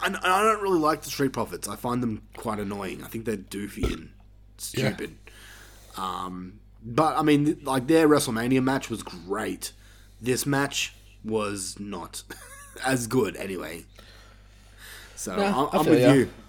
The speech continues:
Speaker 1: I'm with you. Two and a half stars.
Speaker 2: Yep.
Speaker 1: Um, all right.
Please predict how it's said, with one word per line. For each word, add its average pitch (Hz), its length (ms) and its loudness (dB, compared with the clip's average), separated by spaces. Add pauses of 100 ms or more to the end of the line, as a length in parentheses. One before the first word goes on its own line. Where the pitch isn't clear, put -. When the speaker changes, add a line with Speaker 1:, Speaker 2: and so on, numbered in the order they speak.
(360)
Speaker 1:
I'm 123 140 -2
with 127 140 0
you. 131 160 4
Two 120 180 -4
and 113 60 -2
a 107 40 -2
half 104 180 -4
stars. 98 400 -6 (500)
Speaker 2:
Yep. 117 220 -2 (1600)
Speaker 1:
Um, 165 540 4 (100)
all 185 80 6
right. - 460 0